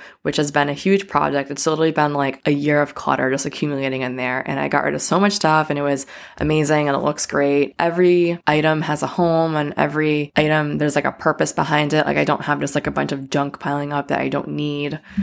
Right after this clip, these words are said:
So the closet was a big one for me. And then I also have, um, a couple pictures of, like, really nice modern bathrooms and a really cute, like, living room because those are the two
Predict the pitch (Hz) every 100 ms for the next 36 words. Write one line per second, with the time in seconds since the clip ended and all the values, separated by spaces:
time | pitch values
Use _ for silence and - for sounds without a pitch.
0 | 196 - - 147 - - 165 151 151 151
1 | 151 151 147 151 147 147 147 147 156 147
2 | 147 143 151 - 156 143 143 143 - 151
3 | 147 117 147 - - 175 160 151 143 156
4 | 147 - 156 147 147 - - - 156 147
5 | 151 156 151 151 147 147 147 - 156 147
6 | 143 147 143 147 139 139 135 151 147 143
7 | 147 147 151 147 147 147 143 - 156 135
8 | 139 151 147 143 143 143 143 151 143 147
9 | 147 143 - 147 147 139 143